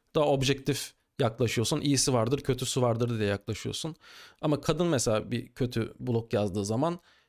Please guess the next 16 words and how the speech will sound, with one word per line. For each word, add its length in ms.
hemen, 420
"Aa 260
işte 380
bütün 200
kadınlar 520
böyle." 300
O 120
zaman 300
da 40
mesela 220
iyi 220
iş 240
yapan 240
kadınları 380
görmezden 560
geliyorsun. 460